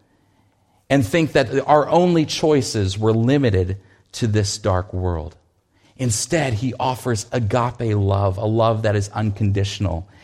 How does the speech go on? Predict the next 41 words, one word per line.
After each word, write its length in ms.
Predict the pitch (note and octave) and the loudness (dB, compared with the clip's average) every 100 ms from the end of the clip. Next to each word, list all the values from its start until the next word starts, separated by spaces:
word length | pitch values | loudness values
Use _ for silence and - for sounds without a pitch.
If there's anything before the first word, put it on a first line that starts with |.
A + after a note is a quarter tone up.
| - - | -20 -4
and 180 | C#3 B2+ | 0 2
the 100 | A#2+ | 0
hope 520 | - - D#3 A#2+ - - _ _ | -4 0 2 2 -4 -20 _ _
of 120 | A#2+ | 0
a 60 | A#2 | 2
resurrection. 960 | A2+ A#2+ A2 G#2 G#2 G#2 - F2 E2 F#2 _ _ _ _ _ _ _ - _ | 4 4 4 2 2 0 -4 -8 -8 -14 _ _ _ _ _ _ _ -20 _
Galatians 580 | D3 C#3 D#3+ - C3 - | 4 6 4 2 0 -2
four 380 | - D3 B2+ G2+ | 0 4 4 4
says 440 | - A#2+ G#2+ G#2+ | 2 2 2 2
this. 520 | A2+ F#2+ - - - _ _ - - | 2 2 -2 -8 -10 _ _ -10 -2
It 120 | B2+ | 0
says, 280 | - C3+ A2 | 2 2 4
"But 160 | C3+ | 2
when 240 | B2 D3+ F3 | 4 4 4
the 100 | D3 | 2
ti-, 460 | - D3 C#3+ - | 0 -2 -2 -2
when 200 | C3+ C#3+ | 0 2
the 80 | C#3 | 2
set 320 | - E3 C3+ | 0 0 0
time 300 | - C#3 A#2+ | -2 0 2
had 160 | G#2+ G2+ | 2 0
fully 320 | - B2 A#2+ | -2 -2 0
come, 480 | G2+ A2+ F#2 D#2+ F2 - _ _ _ - | 0 0 0 -2 -8 -16 _ _ _ -4
God 280 | B2+ C#3 C#3+ | 4 6 4
sent 300 | - D#3 C#3 | 2 0 0
his 200 | - B2+ | -2 -4
son, 380 | - C3 G#2 G2+ | -2 0 2 2
born 260 | G#2+ A#2+ C#3 | 4 2 2
of 100 | C#3 | 0
a 60 | |
woman, 500 | C3+ G#2 F2 E2+ F#2+ - _ - | 0 0 -2 -4 -6 -10 _ -6
born 360 | A#2+ C3+ C#3 C3+ | 2 4 4 2
under 340 | C3+ D3 D3 | 0 2 2
the 100 | C3+ | 2
law, 600 | B2 A2+ G#2+ F2 F2+ G2+ - _ _ - | 2 2 2 2 -2 -4 -10 _ _ -2
to 120 | D3 | 0
redeem 600 | B2+ B2 G#2 C#3 D#3+ C#3+ | 4 4 4 2 2 4
those 300 | B2 G#2+ G#2 | 4 4 0
under 300 | A2+ G2+ F#2 | 0 0 0
the 100 | F#2 | 0
law, 440 | F2 E2 E2 F#2 | 0 -2 -2 -6